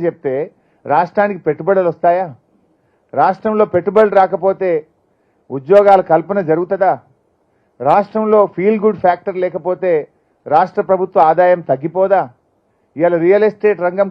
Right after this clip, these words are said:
కుదేలైపోయింది. కొన్ని లక్షల మంది రియల్ ఎస్టేట్ మీద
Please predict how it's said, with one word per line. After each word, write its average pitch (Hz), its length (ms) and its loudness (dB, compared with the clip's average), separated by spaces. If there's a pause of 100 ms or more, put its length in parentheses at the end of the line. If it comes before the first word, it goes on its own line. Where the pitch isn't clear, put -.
కుదేలైపోయింది. 165 680 -2 (880)
కొన్ని 180 260 0
లక్షల 214 440 0
మంది 214 220 2
రియల్ 202 200 2
ఎస్టేట్ 190 320 -6
మీద 185 120 -2